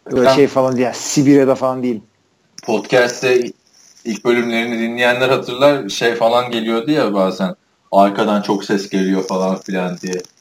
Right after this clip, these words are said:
Speaker 1: Hı.
Speaker 2: O yüzden düşün yani kaç bölümdür,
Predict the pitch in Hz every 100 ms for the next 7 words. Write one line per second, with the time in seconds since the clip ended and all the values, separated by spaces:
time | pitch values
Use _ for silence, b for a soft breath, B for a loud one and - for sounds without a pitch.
0 | _ _ _ _ _ - 135 117 123 110
1 | 120 131 127 110 - 123 110 104 101 110
2 | 107 - 113 110 110